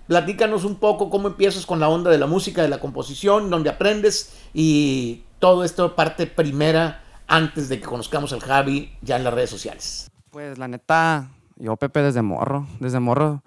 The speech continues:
Speaker 2: siempre me ha gustado la música y, y siempre fue un hobby para mí, ¿no? Pero nunca, nunca supe que quería hacerlo hasta los quince. Hasta los quince llegué y dije, "No quiero hacer música, güey". Pero componer, o sea, componer desde los doce y,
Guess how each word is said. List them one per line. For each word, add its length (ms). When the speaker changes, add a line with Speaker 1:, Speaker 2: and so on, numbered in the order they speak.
Speaker 2:
siempre 340
me 100
ha 40
gustado 260
la 120
música 500
y, 320
y 80
siempre 260
fue 160
un 80
hobby 300
para 180
mí, 200
¿no? 220
Pero 180
nunca, 460
nunca 260
supe 240
que 120
quería 180
hacerlo 260
hasta 180
los 360
quince. 540
Hasta 140
los 140
quince 300
llegué 220
y 40
dije, 300
"No 80
quiero 140
hacer 100
música, 320
güey". 160
Pero 200
componer, 480
o 100
sea, 340
componer 440
desde 160
los 160
doce 360
y, 220